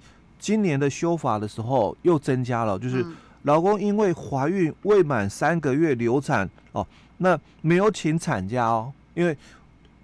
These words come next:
Speaker 1: 《性别工作平等法》是说你可以请产假
Speaker 2: 嗯。
Speaker 1: 五天哦。
Speaker 2: 嗯哼。
Speaker 1: 那我，我，我也可以选择不请产假哦，我，我请那个普通病假
Speaker 2: 嗯。
Speaker 1: 哦，那可能属于未住院的哦，
Speaker 2: 是。
Speaker 1: 普通病假哦，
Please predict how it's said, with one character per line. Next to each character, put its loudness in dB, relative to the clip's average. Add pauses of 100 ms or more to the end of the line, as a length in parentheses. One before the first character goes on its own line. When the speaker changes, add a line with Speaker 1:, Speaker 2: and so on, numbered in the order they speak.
(160)
Speaker 1:
《性 -4
别 2
工 0
作 4
平 -2
等 -2
法》 -2
是 -2
说 -2
你 2
可 0
以 6
请 -4
产 -4
假 -2
Speaker 2:
嗯。 -10
Speaker 1:
五 -4
天 -2 (140)
哦。 -2
Speaker 2:
嗯 -10
哼。 -14
Speaker 1:
那 4 (560)
我， 4
我， 2 (140)
我 8
也 4
可 0
以 2
选 0
择 -4
不 0
请 -4
产 -6
假 -6 (160)
哦， 0
我， 2
我 2
请 -2
那 0
个 2 (540)
普 0
通 2
病 -2
假 -2
Speaker 2:
嗯。 -14
Speaker 1:
哦， -6 (280)
那 2 (300)
可 0
能 0
属 -4
于 0
未 2
住 -4
院 -2
的 -4
哦， -6
Speaker 2:
是。 -12
Speaker 1:
普 -6
通 0
病 0
假 -2
哦， -2